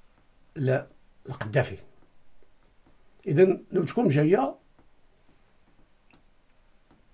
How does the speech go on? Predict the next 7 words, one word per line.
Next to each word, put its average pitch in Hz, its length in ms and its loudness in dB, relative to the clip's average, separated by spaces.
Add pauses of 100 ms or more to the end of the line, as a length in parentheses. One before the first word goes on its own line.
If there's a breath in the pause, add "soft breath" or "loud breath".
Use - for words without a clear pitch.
(1200)
إذن 202 400 6 (1160)
هو 349 260 12
كان 277 160 10
في - 120 2
البلاطو 208 400 10
نتاع 170 180 8
التلفازة 180 600 10